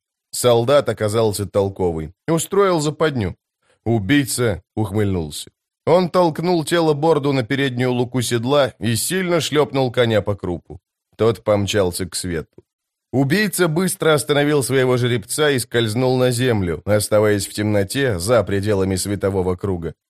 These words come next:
а затем беззвучно двинулся вперед.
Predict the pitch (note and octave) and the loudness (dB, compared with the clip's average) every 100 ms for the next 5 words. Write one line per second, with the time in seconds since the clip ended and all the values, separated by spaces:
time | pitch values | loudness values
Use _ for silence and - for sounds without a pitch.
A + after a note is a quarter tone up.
0 | _ - B2+ D3 D3 F3+ F3+ C#3 D3 A2+ | _ -2 2 2 2 0 0 0 0 0
1 | B2 C3+ A#2 B2+ A#2 G#2+ G2 F2+ G2 - | 0 0 0 -2 0 0 -2 -2 -6 -4
2 | G2 E2 | -4 -4